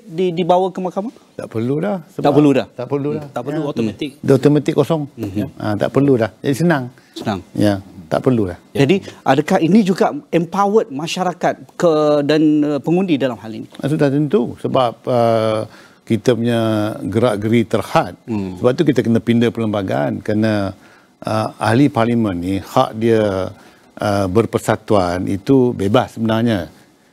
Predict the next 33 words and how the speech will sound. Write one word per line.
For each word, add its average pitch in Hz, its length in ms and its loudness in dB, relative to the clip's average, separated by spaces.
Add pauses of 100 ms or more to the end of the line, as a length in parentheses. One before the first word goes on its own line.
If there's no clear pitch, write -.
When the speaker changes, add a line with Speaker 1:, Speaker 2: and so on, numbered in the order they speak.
(140)
Speaker 2:
Kalau 110 240 2
kita 110 320 0
bagi 107 560 2
kepada 104 560 0
rakyat 110 240 0
biasa, 110 460 2 (880)
uh, - 80 -8
hak - 320 0
berpersatuan, 104 880 0
apatah 107 320 -2
lagi 113 240 4
lah 98 160 0
kepada 90 240 0
wakil 87 240 0
rakyat. 101 400 2 (480)
Tapi 151 320 0
apabila 123 320 0
kita - 240 -4
pindah 160 320 2
perlembagaan 95 640 -4
dan 98 80 -4
kita 98 240 -4
masuk 123 480 2
apa 110 320 -2
ni, 98 480 0
anti-hopping 98 720 0
ni, 85 120 -8 (520)
maka 113 320 2
tidak 143 240 2
bangkit 131 320 -2
dah 131 80 0
masalah 135 400 0
itu. 127 240 -2